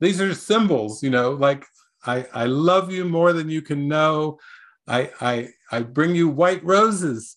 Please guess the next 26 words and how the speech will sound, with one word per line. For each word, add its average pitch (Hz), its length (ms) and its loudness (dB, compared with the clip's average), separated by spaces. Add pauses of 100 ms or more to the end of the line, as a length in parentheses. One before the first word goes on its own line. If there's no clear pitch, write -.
on 143 200 0
Mother's 180 380 2
Day, 156 220 0
even 175 240 0
though 180 100 4
you 180 140 0
don't 170 240 2
believe 170 360 0
in 160 100 -2
motherhood 160 460 2
anymore." 123 600 0
<laughs> - 60 -20 (840)
You, 160 220 -2 (440)
your 170 220 4
son, 196 580 0 (280)
<laughs> - 240 -4
Jesus 175 240 -4
is 196 180 -12
like, 143 240 -4 (140)
"That's 175 240 0
good. 175 320 2
Well, 156 160 4
I'll 170 160 4
still 202 320 -4
send 180 280 2
him, 175 240 -2